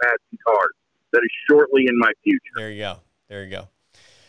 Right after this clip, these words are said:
Speaker 2: All right. Uh, I did not think that I was gonna, I was totally prepared to, uh, to go another direction 'cause I just kind of assumed that Alabama would, uh, would go number one overall. So, uh, give me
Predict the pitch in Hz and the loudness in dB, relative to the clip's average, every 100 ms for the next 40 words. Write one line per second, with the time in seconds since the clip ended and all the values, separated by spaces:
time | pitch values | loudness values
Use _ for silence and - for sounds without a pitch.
0 | _ _ - 208 320 247 196 220 208 196 | _ _ 0 2 4 4 4 4 2 2
1 | 233 208 254 226 262 247 - - 254 233 | -2 0 -2 2 2 2 -4 -4 -2 -2
2 | - 202 190 190 170 196 190 190 190 - | -2 2 4 2 0 0 2 0 0 -2
3 | 208 226 214 208 202 202 202 196 - 185 | 0 2 0 0 0 2 2 0 -2 0
4 | 175 165 160 151 147 165 165 170 170 165 | 2 4 4 2 0 -2 0 2 0 -2
5 | 147 160 170 - 180 165 156 147 156 156 | -2 0 0 -2 -6 -4 -2 -2 -2 -4
6 | 170 151 143 131 - 143 139 - 175 170 | -2 0 0 -4 -10 -8 -6 -4 -2 -2
7 | 160 143 143 139 139 151 139 147 151 135 | -2 -2 -2 0 -2 -2 -2 -2 -2 -2
8 | 127 127 127 123 120 - 127 120 135 131 | -4 -4 -2 -2 -2 -6 -10 -2 -2 -2
9 | 131 131 123 135 131 123 127 139 117 - | -4 -4 -2 0 -2 0 2 2 2 0
10 | 127 117 - _ _ _ _ 117 110 104 | 0 0 -4 _ _ _ _ -4 -2 -2
11 | 98 151 160 165 170 165 160 | -4 -4 -4 -2 0 0 -2